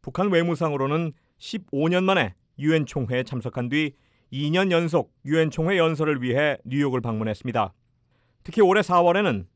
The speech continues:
이례적으로 유엔 정기총회가 아닌 실무회의에 참석기도 했습니다.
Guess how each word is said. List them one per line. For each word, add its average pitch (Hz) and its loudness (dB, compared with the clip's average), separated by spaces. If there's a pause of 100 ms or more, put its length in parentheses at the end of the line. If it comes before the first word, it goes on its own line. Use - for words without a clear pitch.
이례적으로 175 0 (240)
유엔 175 0
정기총회가 170 0
아닌 139 0 (240)
실무회의에 214 0
참석기도 170 -4
했습니다. 110 -4